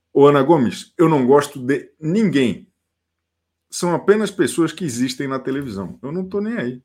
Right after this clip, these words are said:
Eu não tô nem aí pra ninguém. É, deixa eu ver uma coisa, se eu consigo fazer de outro jeito aqui.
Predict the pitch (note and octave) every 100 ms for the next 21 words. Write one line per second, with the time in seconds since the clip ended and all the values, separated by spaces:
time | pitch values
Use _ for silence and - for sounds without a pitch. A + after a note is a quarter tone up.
0 | _ - F3+ F#3 F#3 G#3+ F3+ D3 F3 F3
1 | B2 - - _ _ _ _ _ _ A#2
2 | A#2 A2+ A2 G#2+ G#2+ G#2 G2+ G2 F#2+ -
3 | _ G#2 D#3+ - B2+ G2+ F#2 F2 - G#2+
4 | F2+ D2+ C2 _ _ _ _ _ - G2
5 | F#2 F#2 - F#2+ F2+ F#2 F#2+ F#2+ G#2 A#2+
6 | G#2+ E2+ E2+ D#2+ E2+ - C#2+